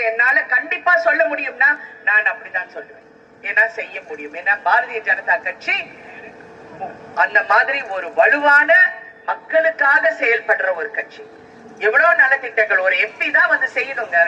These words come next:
நலத்திட்டங்கள் எல்லாம் வந்து உங்களுக்கு சொல்லணும். இந்த மாதிரி கேம்ப் போட்டு எல்லா மக்களிடம் இந்த பாருங்க, இந்த மாதிரி இருக்கு, நல்ல விஷயங்கள் இருக்கு. ஆனால் இன்று இந்தியா முழுவதும் பாரதிய ஜனதா கட்சி தலைவர் நரேந்திர மோடிஜி மூன்றாவது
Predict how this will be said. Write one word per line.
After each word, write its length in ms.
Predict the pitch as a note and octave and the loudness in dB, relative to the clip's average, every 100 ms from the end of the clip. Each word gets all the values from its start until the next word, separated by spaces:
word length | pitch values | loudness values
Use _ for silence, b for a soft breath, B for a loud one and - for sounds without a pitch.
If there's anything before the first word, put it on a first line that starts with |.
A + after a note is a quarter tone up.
| F3+ | 4
நலத்திட்டங்கள் 580 | G#3+ A3+ - G#3+ F#3+ F#3 | 2 0 -4 -4 0 2
எல்லாம் 220 | A3 B3 | 2 0
வந்து 140 | A#3 A3 | -4 -8
உங்களுக்கு 260 | - - - | -8 -12 0
சொல்லணும். 420 | A3+ A3 - - - - - - - | 4 4 2 -4 -14 -20 -20 -20 -12
இந்த 120 | G#3+ G#3+ | -4 0
மாதிரி 180 | G#3+ A#3 - A#3+ | 2 0 -2 -2
கேம்ப் 260 | C#4 - | 0 -2
போட்டு 320 | G#3+ - B3+ E4 E4 - - - G3 | -8 -6 -2 0 0 -4 -18 -10 -4
எல்லா 160 | A3 A#3+ G#3+ | 0 2 0
மக்களிடம் 500 | G3+ A3+ G3+ G#3+ A3+ | -4 -6 -2 -2 -2
இந்த 100 | F#3+ G#3 | -4 -2
பாருங்க, 240 | G#3 A3 | -2 -4
இந்த 140 | A3 F#3 | -8 -4
மாதிரி 220 | F#3+ G3 G#3+ | -2 -2 -2
இருக்கு, 260 | G#3+ G#3 D3+ - - | -2 -2 -6 -8 -4
நல்ல 120 | F3+ D3+ | 0 0
விஷயங்கள் 400 | D3+ C#3+ - - | -2 -6 -8 -10
இருக்கு. 320 | - _ D#3 - - | -18 _ -20 -14 -6
ஆனால் 340 | F#3+ G#3+ C4 C4+ - - - - G3 | -2 2 2 0 -6 -14 -16 -12 -10
இன்று 280 | A3 A#3+ B3+ C4 - - - | 2 4 4 2 -8 -14 -16
இந்தியா 280 | - - A#3 D#4+ A4+ | -6 2 2 2 0
முழுவதும் 500 | B3 B3+ C#4 C#4 C#4 - - - - | 2 4 4 2 -2 -12 -18 -6 0
பாரதிய 360 | A3+ A3 A3 G#3+ | 2 4 2 2
ஜனதா 280 | G3+ G3+ - G3+ | 0 0 -2 -2
கட்சி 300 | F#3+ - G3+ - | -6 -6 -10 -6
தலைவர் 400 | G3+ G#3+ A#3 B3 F#3 | -2 2 2 0 -2
நரேந்திர 380 | F#3 G3+ - F#3+ | -2 -2 -4 -4
மோடிஜி 400 | F3 F3+ F3 F3+ F3 G3+ | -2 -4 -6 -12 -10 -2
மூன்றாவது 540 | A#3 A#3+ A#3+ C4+ | 2 4 4 4